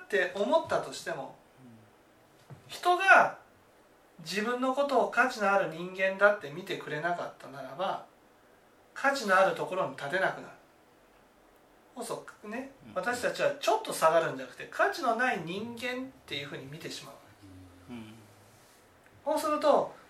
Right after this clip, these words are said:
Speaker 1: 自分は価値のあるところに立っていたいから、ね、高いところに立って、低い自分を、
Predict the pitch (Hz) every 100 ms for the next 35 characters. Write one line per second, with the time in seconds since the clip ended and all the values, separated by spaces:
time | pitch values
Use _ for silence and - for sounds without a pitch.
0 | - 175 214 254 262 277 277 - - 254
1 | 254 208 180 - 175 175 135 208 214 143
2 | 131 156 156 - 196 185 - - - -
3 | - - - 240 269 - - - 190 262
4 | 254 - 175 170 202 208 - - - -
5 | 202 180 - - - _ - - 254 247
6 | 143 123 135 135 156 156 156 190 -